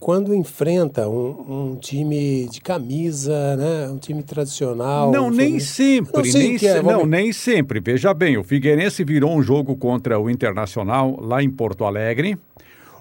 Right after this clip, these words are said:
Speaker 2: O, a Chapecoense ganhou um jogo do São Paulo lá em São Paulo, então nem sempre, seu
Speaker 1: É, mas
Speaker 2: Rocha.
Speaker 1: mesmo assim, a própria Chapecoense também, é, parece que o pessoal não acredita muito, né?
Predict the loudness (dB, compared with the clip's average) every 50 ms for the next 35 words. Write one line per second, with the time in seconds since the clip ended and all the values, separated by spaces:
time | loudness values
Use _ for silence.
0 | _ 2 2 4 4 2 0 -2 -2 -2 0 0 -2 0 0 0 0 2 2 2
1 | 2 2 0 -2 -2 -2 0 0 0 2 2 2 2 2 2 0 0 -2 -4 -4
2 | -4 -4 -2 -2 -2 -2 -2 0 0 0 2 0 0 -2 -2 -2 -4 -4 -6 -6
3 | -6 -6 -2 0 0 2 2 2 2 0 -4 -8 -4 0 2 2 2 4 4 4
4 | 4 4 4 4 4 4 4 2 0 2 2 0 0 -2 -6 -6 -2 0 0 2
5 | 2 2 2 2 2 2 2 2 4 4 2 2 2 2 0 0 2 4 4 4
6 | 4 2 2 2 2 2 0 2 0 -2 -2 -2 -2 0 0 0 2 4 4 4
7 | 4 4 2 2 -2 -4 -6 -6 -2 0 2 2 2 2 0 0 -2 -4 -8 -6
8 | -4 -4 -4 -4 -6 -10 -16 -20 -20 -20 -20 -20 -18 -18 -18 -6 0 0 2 4
9 | 4 4 4 4 2 0 0 0 -2 -2 0 2 4 4 6 6 6 6 6 4
10 | 4 4 4 4 2 0 0 0 0 0 0 2 2 2 4 4 4 2 2 2
11 | 0 2 2 2 2 2 -2 -8 -8 -2 0 0 2 4 4 4 6 4 4 2
12 | 0 -2 -2 -2 -4